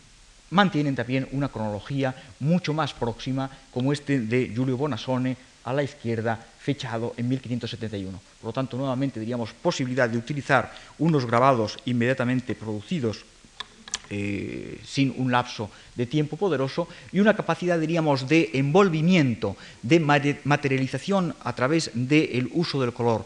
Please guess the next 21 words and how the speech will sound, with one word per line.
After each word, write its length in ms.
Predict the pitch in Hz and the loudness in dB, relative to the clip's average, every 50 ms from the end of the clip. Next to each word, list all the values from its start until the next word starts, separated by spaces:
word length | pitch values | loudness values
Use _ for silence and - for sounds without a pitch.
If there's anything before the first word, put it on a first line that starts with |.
| - - - - - - | -8 -16 -20 -18 -8 -6
de 260 | 113 123 165 185 170 | 2 4 6 6 6
las 180 | 120 123 120 - | 4 -2 -6 -4
formas 580 | - - 156 151 139 123 117 107 107 - - - - - - - - _ - _ - - - - - - | 0 0 2 2 2 0 -2 -4 -4 -6 -10 -16 -20 -20 -20 -20 -20 _ -20 _ -20 -20 -20 -20 -16 -8
del 460 | - 123 123 127 156 160 131 156 175 160 | -6 -4 0 0 2 2 2 2 0 2
grabado, 480 | 139 117 117 120 123 123 127 127 127 - - - - - - - | 0 0 0 0 0 0 0 -2 -4 -6 -14 -20 -20 -20 -8 2
que 140 | - 175 175 | 2 2 2
van 240 | 180 135 160 170 160 | 2 0 -2 0 2
a 80 | 151 | 4
ir 200 | 160 170 151 - - | 4 2 2 0 -4
dificultando 880 | 123 139 135 - - 139 - 147 143 - 208 220 208 180 151 131 117 - - - - - | -4 -4 -4 -4 -8 -6 -4 -4 -2 0 0 0 0 0 0 -2 -2 -4 -6 -14 -18 -2
progresivamente 960 | - 165 190 185 160 143 135 175 170 147 139 135 135 131 123 - 151 156 151 - - - - | 2 4 4 6 4 2 0 0 0 2 2 2 2 2 0 0 0 0 0 -4 -10 -12 -2
el 160 | - 127 131 | 0 0 2
poder 320 | - - 135 147 180 180 156 | 2 0 2 4 4 4 4
deducir 420 | 151 147 135 123 113 - 165 147 | 2 0 0 -2 0 0 2 2
a 80 | 123 - | 2 0
partir 260 | - 113 - - 147 | 0 -2 -2 -2 -2
de 100 | 147 139 | 0 0
los 120 | 120 107 | -2 -2
cuadros 260 | - 143 143 135 127 117 | -2 -4 -4 -4 -4 -4
del 140 | 113 107 | -4 -2
Greco 380 | 107 131 135 127 - - 156 - | 0 -2 -2 0 0 -2 -4 -4